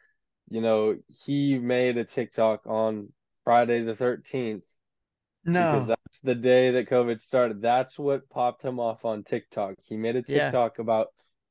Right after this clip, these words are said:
Speaker 1: Corona starting on Friday the thirteenth.
Speaker 3: And
Speaker 2: No
Speaker 3: that's
Speaker 2: way.
Speaker 1: That's,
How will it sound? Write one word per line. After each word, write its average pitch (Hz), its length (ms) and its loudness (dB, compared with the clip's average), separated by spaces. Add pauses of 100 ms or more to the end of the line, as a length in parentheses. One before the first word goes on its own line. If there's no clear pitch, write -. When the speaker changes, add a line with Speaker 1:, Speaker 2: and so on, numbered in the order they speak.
(100)
Speaker 1:
Corona 117 440 0
starting 135 400 0
on 107 200 -6
Friday 110 300 -2
the 120 140 -4
thirteenth. 135 720 -2 (800)
Speaker 3:
And 156 160 0
Speaker 2:
No 170 180 4
Speaker 3:
that's 139 60 0
Speaker 2:
way. 143 140 2
Speaker 1:
That's, 120 480 0